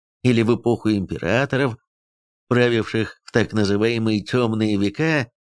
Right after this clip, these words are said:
землями, над которыми я пролетал. Я не мог отделаться от мысли, что будущие историки сочтут эпоху после одиннадцатого сентября ещё более тёмным временем.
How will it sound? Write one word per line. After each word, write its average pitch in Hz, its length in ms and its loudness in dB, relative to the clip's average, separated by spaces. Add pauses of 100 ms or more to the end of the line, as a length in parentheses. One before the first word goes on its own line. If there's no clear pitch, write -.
(120)
землями, 135 760 -2
над 147 220 -4
которыми 135 560 -2
я 120 280 -2
пролетал. 95 600 -4 (1300)
Я 117 200 2
не 123 120 -2
мог 135 240 -4
отделаться 123 580 -2
от 107 120 -4
мысли, 117 440 -2
что 113 320 -4
будущие 113 560 -2
историки 117 520 -2
сочтут 113 680 -4 (120)
эпоху 113 580 0
после 98 500 -2
одиннадцатого 95 600 -2
сентября 147 560 -4
ещё 160 300 -4
более 160 380 -2
тёмным 131 540 -4
временем. 85 540 -4